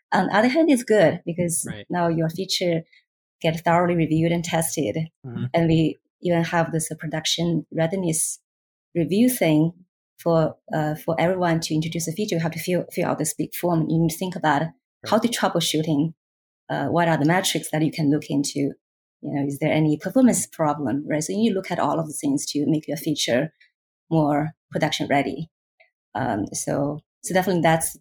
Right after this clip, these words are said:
Speaker 1: that's the one big difference.
Speaker 2: Makes sense.
Speaker 1: Um, so right now, that particular cap that ha-, I have been working on that for <laughs> some,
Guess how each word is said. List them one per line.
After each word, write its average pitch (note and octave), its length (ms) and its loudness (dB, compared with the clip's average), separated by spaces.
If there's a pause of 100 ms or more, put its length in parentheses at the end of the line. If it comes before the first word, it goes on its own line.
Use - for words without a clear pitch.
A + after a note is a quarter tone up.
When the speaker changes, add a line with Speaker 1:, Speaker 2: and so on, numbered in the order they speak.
Speaker 1:
that's E3 260 2
the E3+ 80 -4
one D#3+ 220 2
big D3+ 180 -2
difference. D#3 580 -2 (400)
Speaker 2:
Makes G#2+ 140 -20
sense. D#3 120 0
Speaker 1:
Um, D3+ 340 -2 (680)
so G#3+ 280 4
right A#3+ 180 6
now, B3+ 420 8 (140)
that G#3 260 2
particular F#3 640 0
cap F#3 460 0
that F3+ 220 0
ha-, A3+ 280 2
I C4 80 4
have C#4+ 160 4
been G#3+ 160 2
working F3+ 220 2
on E3+ 80 2
that D#3 200 2
for E3 120 0
<laughs> - 0 -
some, - 220 -2